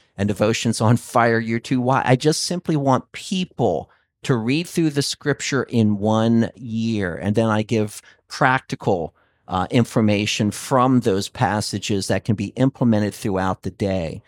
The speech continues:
Very important we read the Word of God.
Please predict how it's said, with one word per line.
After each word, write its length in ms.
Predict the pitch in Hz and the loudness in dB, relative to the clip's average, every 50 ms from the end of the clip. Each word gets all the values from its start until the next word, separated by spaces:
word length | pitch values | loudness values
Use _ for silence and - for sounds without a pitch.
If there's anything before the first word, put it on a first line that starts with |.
| _ _ _ _ _ - | _ _ _ _ _ -20
Very 380 | - - - 170 180 190 185 185 | -18 -6 -2 -2 0 0 0 0
important 460 | 180 160 - - 185 185 165 135 135 | -2 -2 -2 -2 0 0 0 0 0
we 120 | 127 120 | -2 -2
read 640 | 110 104 113 143 180 202 208 202 160 123 110 92 90 - _ _ _ _ _ _ | -4 -4 -6 -6 -4 -2 0 2 2 2 0 -2 -8 -16 _ _ _ _ _ _
the 140 | - 131 127 | 0 0 0
Word 600 | 123 107 107 107 101 87 90 90 82 85 - 87 - _ _ _ _ _ - | 0 2 0 0 2 2 2 0 -2 -4 -6 -12 -16 _ _ _ _ _ -4
of 240 | 104 101 95 - | -4 -4 -4 -4
God. 400 | - 120 101 95 90 90 87 90 | -2 -2 0 0 0 -2 -4 -4